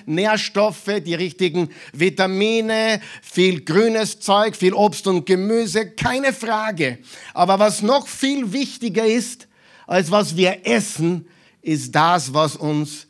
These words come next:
frisst. Was frisst dich? Was nagt an dir?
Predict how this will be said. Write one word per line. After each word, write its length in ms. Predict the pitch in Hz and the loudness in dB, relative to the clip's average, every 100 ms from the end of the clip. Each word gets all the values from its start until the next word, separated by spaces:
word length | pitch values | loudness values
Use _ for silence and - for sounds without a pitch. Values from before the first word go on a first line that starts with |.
| _ | _
frisst. 800 | - - 143 139 135 - - - - - | -20 -18 -10 -6 -6 -6 -12 -14 -20 -20
Was 500 | - 143 202 180 - _ | 0 2 2 0 -8 _
frisst 680 | - - 165 175 185 - - | -20 -10 -4 -2 -2 -4 -12
dich? 340 | 131 131 - _ - - | -14 -14 -20 _ -20 -8
Was 480 | 127 185 202 190 - - | 2 2 2 -4 -10 -4
nagt 760 | 147 165 175 196 202 - - - | 0 2 4 4 0 -6 -18 -4
an 540 | 165 147 139 131 - | 0 2 2 -2 -6
dir? 560 | - 165 147 123 110 | -6 -2 0 -2 -4